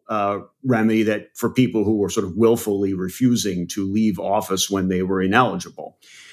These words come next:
And, and I think the main thing that that tells us is that you don't require a con-, or a criminal conviction is not required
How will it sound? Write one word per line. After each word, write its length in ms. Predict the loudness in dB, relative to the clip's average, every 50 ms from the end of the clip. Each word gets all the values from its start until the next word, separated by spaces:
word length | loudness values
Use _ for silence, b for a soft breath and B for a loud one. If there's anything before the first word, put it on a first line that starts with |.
| B B B 6
And, 240 | 6 6 4 2
and 120 | 2 4 4
I 40 | 4
think 220 | 4 4 2 4
the 80 | 2 2
main 260 | 4 4 4 4 2
thing 200 | 2 0 0 0
that 240 | 0 0 -2 -2 -2
that 320 | 0 0 0 -2 -4 -2
tells 360 | 0 2 2 2 2 0 0
us 220 | 0 0 0 -2 -4 -4
is 380 | -2 0 2 2 2 0 -4 -4
that 340 | -2 0 0 0 -2 -4 b b b b _ _ _ _ _ _ -2
you 220 | 4 4 6 8
don't 420 | 8 8 8 8 6 4 0 -2
require 800 | -2 -2 -2 -2 -4 0 2 4 4 6 4 4 4 4 2 0
a 160 | 0 -2 -6
con-, 340 | -4 -4 -2 -2 -2 -2 -4 -6 -8
or 200 | -6 -4 -4 -6
a 60 | -4
criminal 340 | 2 4 6 6 6 4 2
conviction 340 | 0 0 0 0 -2 -2
is 80 | 0 2
not 200 | 2 0 0 -2
required 800 | -4 -4 -6 -6 -4 0 4 4 4 4 4 2 2 0 -2 -4